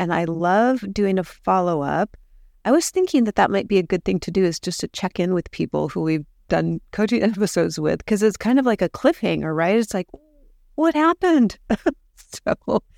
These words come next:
so you've been on, um, quite a roller coaster ride since we last talked. So why don't you just catch us up?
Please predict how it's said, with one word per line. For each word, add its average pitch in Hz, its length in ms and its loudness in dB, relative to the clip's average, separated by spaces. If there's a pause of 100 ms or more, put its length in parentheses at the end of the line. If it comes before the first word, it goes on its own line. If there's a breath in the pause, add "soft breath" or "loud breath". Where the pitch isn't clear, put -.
(640 loud breath)
so 180 520 2
you've 202 440 -2 (100)
been 185 320 2
on, 165 800 -2
um, 170 360 -2
quite 170 480 0
a 196 100 -2
roller 165 340 0
coaster 170 440 -4
ride 156 380 -2
since - 500 -6
we 160 520 -2
last 160 400 -2
talked. - 280 -6
So 180 140 -2
why 190 100 2
don't 262 140 0
you 254 80 -2
just 247 200 -2
catch - 280 -4
us - 180 -2
up? 160 300 -2